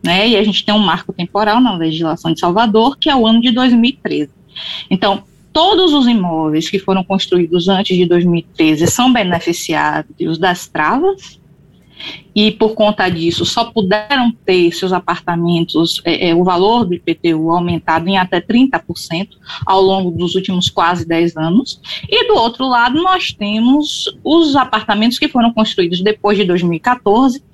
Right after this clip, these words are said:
que pagam I P T U com base na nova planta genérica de valores, essa que foi implementada de dois mil e treze,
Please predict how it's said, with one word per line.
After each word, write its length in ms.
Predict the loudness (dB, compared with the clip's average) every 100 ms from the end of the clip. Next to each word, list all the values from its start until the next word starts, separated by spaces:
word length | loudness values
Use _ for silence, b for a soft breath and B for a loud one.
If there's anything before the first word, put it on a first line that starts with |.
| B B B
que 280 | -4 -4 -4
pagam 520 | 0 2 2 2 2 2
I 60 |
P 160 | 0 -2
T 200 | 0 2
U 220 | 2 0
com 340 | 0 2 2
base 480 | 2 0 0 -2 -4
na 100 | -4
nova 320 | 0 0 0
planta 300 | -4 -6 -6
genérica 460 | -6 -6 -8 -8 -4
de 100 | -2
valores, 480 | 0 2 2 2 2
essa 240 | 0 -2
que 140 | -6 -6
foi 160 | -4
implementada 580 | -2 0 -2 -2 0 2
de 100 | 2
dois 160 | 2 2
mil 100 | 0
e 80 | 0
treze, 400 | 0 2 0